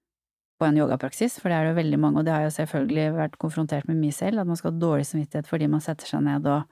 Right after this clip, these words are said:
puster og mediterer og gjør sånne ting som egentlig i det store bildet er kjempebra for familien din og er kjempebra for, for, eh, samfunnet rundt deg og globalt sett. Så det er jo på en måte, ja.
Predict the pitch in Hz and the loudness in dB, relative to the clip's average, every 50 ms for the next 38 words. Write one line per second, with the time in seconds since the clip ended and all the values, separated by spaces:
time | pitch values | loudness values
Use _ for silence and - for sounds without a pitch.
0 | - - - - - - _ _ - - 170 - - - 151 147 151 151 156 151 | -18 -20 -20 -20 -20 -20 _ _ -4 -4 -4 -4 -2 -4 -2 0 0 0 0 0
1 | - 156 147 147 160 151 156 160 160 156 151 - 156 147 147 - 156 160 160 160 | 0 0 0 0 0 0 0 0 0 0 0 0 -2 0 0 0 0 0 0 -2
2 | - - _ - 170 156 143 143 143 139 139 139 - - 185 202 214 202 - - | -2 -2 _ 0 2 2 2 2 2 0 -2 -2 -2 0 0 2 2 2 0 0
3 | 180 170 175 165 - - 180 160 143 139 160 160 139 156 160 170 208 202 180 170 | 0 -2 -2 -4 0 2 2 4 4 2 2 0 0 0 0 0 2 2 2 0
4 | - - 196 185 160 143 - - - - - 143 160 196 220 - - 180 - 185 | 0 0 0 0 0 0 -2 -4 -4 -2 0 2 2 0 0 -2 -6 -4 -2 -2
5 | 175 170 165 160 160 160 160 170 190 196 190 180 175 - - 196 175 156 151 - | 0 0 0 2 0 0 0 0 -2 -2 -2 -2 -4 -2 -2 -2 -2 -2 -2 -4
6 | - 156 147 - 160 160 160 - - - 156 160 160 156 - - - - - - | -8 -6 -2 0 0 0 -2 -2 -2 -2 -2 0 -2 -4 -6 -12 -20 -20 -20 -20
7 | - - - - _ _ _ _ _ _ _ _ - - 175 160 165 160 151 - | -20 -20 -20 -20 _ _ _ _ _ _ _ _ -2 0 0 2 2 0 0 0
8 | - - - - - - - - 202 170 151 - - 151 156 151 - 139 135 - | 0 -2 -4 -4 -6 -4 -2 0 0 0 0 0 0 0 0 2 0 -2 -4 -4
9 | - - 190 196 185 - - - - - 170 165 175 175 170 165 165 165 160 156 | -4 -2 -2 0 0 0 -2 -2 -2 -2 -4 -4 -4 -4 -4 -2 -2 -2 0 0
10 | 131 156 - - - 240 - - - - - - - _ _ _ _ _ _ _ | 0 -2 -2 -4 -6 -8 -8 -10 -16 -16 -16 -18 -20 _ _ _ _ _ _ _
11 | _ _ - - 190 185 180 156 170 - 208 190 180 170 151 160 160 156 156 151 | _ _ -4 -2 0 2 4 2 2 2 0 0 0 0 0 2 0 0 -2 -6
12 | - _ _ _ _ _ _ _ _ _ _ _ _ _ _ _ _ _ _ _ | -10 _ _ _ _ _ _ _ _ _ _ _ _ _ _ _ _ _ _ _
13 | _ _ _ _ _ _ _ _ _ _ _ _ _ - - 214 208 | _ _ _ _ _ _ _ _ _ _ _ _ _ -2 0 0 0